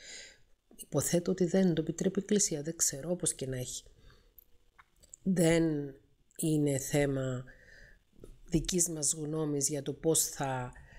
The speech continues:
τακτοποιήσει ένας άνθρωπος την εξο-, την έξοδό του από αυτόν τον κόσμο.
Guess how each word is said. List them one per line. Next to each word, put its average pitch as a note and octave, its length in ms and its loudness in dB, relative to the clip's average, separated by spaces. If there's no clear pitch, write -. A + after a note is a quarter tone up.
τακτοποιήσει D#3 720 2
ένας C#3 280 -2
άνθρωπος C#3+ 560 -6
την C#3+ 140 -4
εξο-, - 600 0
την D#3+ 200 2
έξοδό D#3 680 2
του D#3+ 80 -12
από C#3 120 -16
αυτόν C#3+ 260 -12
τον C3+ 180 -12
κόσμο. F3 400 -2